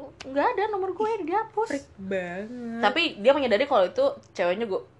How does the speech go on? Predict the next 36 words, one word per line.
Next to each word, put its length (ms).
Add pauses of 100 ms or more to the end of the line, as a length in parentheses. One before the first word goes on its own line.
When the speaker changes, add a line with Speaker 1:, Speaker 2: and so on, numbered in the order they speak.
(420)
Speaker 1:
jahat, 440
jadi 180
dia 80
ngomong, 260
"Iya, 200
itu 80
dihapus 320
sama 160
salah 240
satu 100
psikopat," 640
gitu. 380 (240)
Speaker 2:
<laughs> 80 (160)
Speaker 1:
Ngomong 260
gitu. 260 (640)
Oke, 160
lanjut. 300
Speaker 2:
Iya 160
gitu, 340
tiba-tiba 300
gue 160
di-unfollow. 420
Maksudnya 320 (140)
gimana 400
ya? 180
Ya 140
gue 140
nggak 200
tahu 180 (100)
lah. 140 (680)
Terus 240
ya 100
udah 280
deh, 180
terserah 380
lu. 180